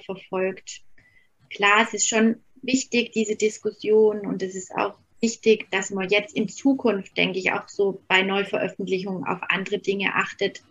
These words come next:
Aber ich find's sehr, sehr schwierig, rückwirkend alles konform zu machen. Also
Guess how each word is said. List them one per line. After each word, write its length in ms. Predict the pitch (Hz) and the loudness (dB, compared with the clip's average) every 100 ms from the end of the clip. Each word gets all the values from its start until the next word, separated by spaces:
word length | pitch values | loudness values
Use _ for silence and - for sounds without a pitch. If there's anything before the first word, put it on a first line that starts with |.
| _ _ _ _ _ _ | _ _ _ _ _ _
Aber 160 | 190 214 | 0 2
ich 120 | 214 | 2
find's 300 | 226 214 - | 2 0 2
sehr, 320 | 196 202 202 | 4 4 4
sehr 140 | 202 196 | 2 0
schwierig, 640 | - 190 208 220 214 - 208 | 0 0 2 4 4 2 2
rückwirkend 960 | 220 - 185 196 196 196 190 190 - _ _ _ | 2 0 -2 0 0 -4 -6 -6 -10 _ _ _
alles 760 | - 185 208 208 208 - - _ _ _ - | 0 2 4 4 2 -8 -20 _ _ _ -12
konform 680 | 202 190 - 185 185 185 | -6 -6 -6 -4 -2 -2
zu 140 | 180 170 | -6 -10
machen. 380 | 160 165 170 - | -10 -10 -10 -8
Also 320 | 185 196 | 0 2